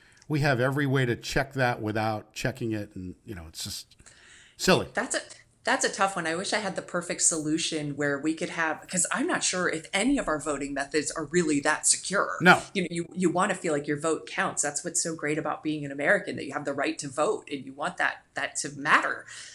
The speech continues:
Speaker 2: And I, it gets tough. I do worry with the, the stay at home and people choosing to stay at home. Even, even for me, what I've been doing is, you know, we're pretty much open here in Florida. And generally,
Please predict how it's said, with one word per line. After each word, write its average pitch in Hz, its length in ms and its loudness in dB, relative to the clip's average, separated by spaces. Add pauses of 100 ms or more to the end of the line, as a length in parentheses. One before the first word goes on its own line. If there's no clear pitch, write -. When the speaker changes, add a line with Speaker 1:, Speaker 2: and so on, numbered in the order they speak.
(240)
Speaker 2:
And 165 400 2
I, 180 260 -2
it 202 160 -4
gets 247 240 2
tough. 254 260 -2
I 202 100 -2
do 220 220 -6
worry 226 460 -8
with 175 160 -8
the, 156 240 -2
the 170 80 -6
stay 180 300 0
at - 80 -8
home 165 420 -10
and 151 160 -10
people 175 300 -10
choosing 175 400 -6
to - 120 -8
stay 156 220 0
at - 80 -4
home. 147 220 -8
Even, 247 340 0
even 233 240 -6
for 220 180 -4
me, 214 300 -4 (320)
what 196 320 2
I've 185 220 -4
been 233 100 -4
doing 170 480 -6
is, 151 400 2
you 175 100 -4
know, 143 60 -2
we're 208 160 0
pretty 247 260 -4
much 180 220 -2
open 156 300 -2
here 147 160 -2
in 139 80 -6
Florida. 143 520 0
And 147 240 -4
generally, 240 720 -4